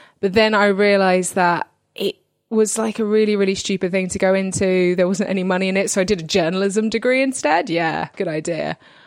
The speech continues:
Um, so I did, like, a whole year doing art, and I wasn't too sure what I wanted to specialise in. Uh, but I think during that year doing art, I basically fell out of love with it because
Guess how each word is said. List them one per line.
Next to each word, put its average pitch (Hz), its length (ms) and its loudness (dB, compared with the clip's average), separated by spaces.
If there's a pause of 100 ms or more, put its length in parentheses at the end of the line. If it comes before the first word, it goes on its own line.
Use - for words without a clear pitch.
(160)
Um, 190 320 2
so 226 100 0
I 214 40 2
did, 226 120 2
like, 220 160 0
a 208 60 0
whole 214 200 4
year 202 160 2
doing 180 240 0
art, 170 460 0
and - 80 -6
I 185 40 0
wasn't 185 220 -2
too 170 60 -8
sure 190 140 -2
what 170 80 -2
I 175 40 0
wanted 170 140 -4
to - 60 -8
specialise 160 520 -2
in. 135 360 -6 (580)
Uh, 190 160 4
but 196 480 0 (380)
I 190 80 0
think 208 400 -2
during 202 220 0
that 175 140 -2
year 185 280 2
doing 185 260 0
art, 190 280 2
I 180 180 -4 (180)
basically 170 380 -2
fell 180 180 -4
out 151 100 -4
of 175 140 -6
love 196 260 0
with 226 140 2
it 277 180 2
because 185 540 -2